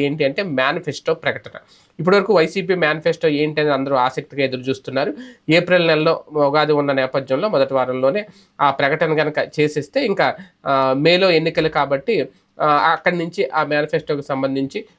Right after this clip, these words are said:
ప్రజల్లోకి బలంగా తీసుకెళ్లే ప్రయత్నం అయితే చేస్తారు. ఆ, మరి ఉగాదిన విడుదల కాబోయే మేనిఫెస్టోలో ఎటువంటి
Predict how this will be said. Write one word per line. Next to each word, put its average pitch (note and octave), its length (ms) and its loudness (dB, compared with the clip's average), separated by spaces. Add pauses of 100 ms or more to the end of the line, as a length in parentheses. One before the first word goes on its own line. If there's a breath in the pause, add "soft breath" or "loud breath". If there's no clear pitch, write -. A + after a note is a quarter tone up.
(140)
ప్రజల్లోకి C#3 440 0
బలంగా C3 280 0
తీసుకెళ్లే C3 420 -2
ప్రయత్నం B2 360 -2
అయితే B2 280 -2
చేస్తారు. D3 380 -4 (340 loud breath)
ఆ, B2 140 2
మరి B2 200 0
ఉగాదిన C#3 460 0 (140)
విడుదల C3+ 300 0
కాబోయే C3 280 2
మేనిఫెస్టోలో B2 640 -2
ఎటువంటి C3+ 460 -4